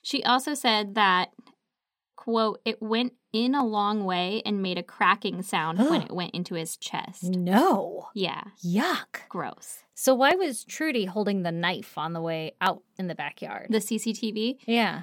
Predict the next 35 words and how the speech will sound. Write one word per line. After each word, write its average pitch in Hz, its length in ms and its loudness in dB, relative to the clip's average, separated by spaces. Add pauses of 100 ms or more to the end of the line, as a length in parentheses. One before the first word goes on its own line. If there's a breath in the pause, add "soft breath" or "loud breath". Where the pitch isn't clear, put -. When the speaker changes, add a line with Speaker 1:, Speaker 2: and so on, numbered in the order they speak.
(160)
Speaker 1:
I'll 381 320 0
tell 247 240 0
you 233 300 2
about 196 420 0 (120)
her 202 680 0
Speaker 2:
Side 180 340 -4
of 170 60 -10
the 180 80 -6
Speaker 1:
kind 240 180 0 (140)
Speaker 2:
story? 240 100 4
Speaker 1:
of, 233 200 -2
yeah, 220 340 2
Speaker 2:
Okay. 220 80 -4
Speaker 1:
side 233 200 0
of 226 60 -2
the 233 80 -4
story 233 360 -2
in 214 120 -2
a 220 120 0
little 220 200 -2
bit. 233 340 -2
Speaker 2:
Okay. 202 360 -2 (240)
Speaker 1:
But 240 280 4 (560)
I 262 80 6
don't 277 180 0
think 240 220 2
there 208 160 2
was, 190 220 -2
like, 170 220 -4 (100)
blood 156 280 -2
on 175 120 -2
the 202 80 -4
knife 240 280 -2
or 277 40 -6
anything. 339 400 -10